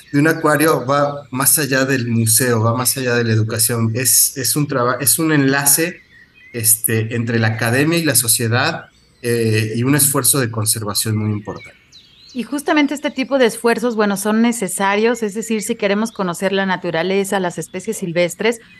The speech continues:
Speaker 2: pues no nada más es a través de, a lo mejor, una fotografía, que sí cuesta mucho trabajo sacar una buena fotografía, pero hay una historia detrás,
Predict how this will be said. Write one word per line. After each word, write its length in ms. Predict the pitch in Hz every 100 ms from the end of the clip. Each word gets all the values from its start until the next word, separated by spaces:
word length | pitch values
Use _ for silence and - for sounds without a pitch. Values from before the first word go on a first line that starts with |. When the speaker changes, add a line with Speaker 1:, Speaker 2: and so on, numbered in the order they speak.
| -
Speaker 2:
pues 120 | 240
no 120 | 240 277
nada 240 | 285 262
más 240 | 233 233
es 220 | 240 220 -
a 160 | 175
través 320 | 160 147 190 180
de, 200 | 190 190
a 80 | 170
lo 100 | 165
mejor, 260 | 165 -
una 160 | 185 185
fotografía, 580 | 175 - 165 175 214 196
que 140 | 180
sí 200 | 165 311
cuesta 240 | 359 330 262
mucho 240 | 240 226
trabajo 360 | - 175 170 180
sacar 300 | 156 175 170
una 140 | 165
buena 240 | 175 190
fotografía, 680 | 202 175 160 160 170 175 202 - _ _
pero 140 | 240 262
hay 80 |
una 100 | 294
historia 380 | 269 - 226 247
detrás, 580 | 214 202 208 196 196 -